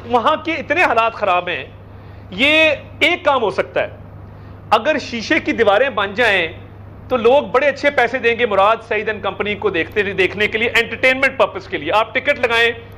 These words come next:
मुराद सईद पे, गंडापुर वगैरह पे, मैं आपको, ये ज्यादा revenue generate होगा।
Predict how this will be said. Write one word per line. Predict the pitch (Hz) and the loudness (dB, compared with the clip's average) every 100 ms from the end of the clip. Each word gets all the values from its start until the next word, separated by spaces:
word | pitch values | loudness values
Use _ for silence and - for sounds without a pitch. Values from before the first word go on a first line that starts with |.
| - | -2
मुराद | 208 220 240 | 2 4 2
सईद | 240 233 | 0 0
पे, | 233 240 | -2 -6
गंडापुर | 208 208 233 233 | -4 0 2 2
वगैरह | 220 208 208 | 0 2 2
पे, | 214 233 233 - - - 190 | 4 2 0 -6 -18 -16 0
मैं | 254 | 4
आपको, | 285 285 285 294 311 285 - | 4 2 0 4 4 2 -4
ये | 220 | 0
ज्यादा | 254 311 349 | 2 4 4
revenue | 330 311 269 | 4 0 0
generate | 262 247 233 | 2 2 2
होगा। | 185 151 | 0 -2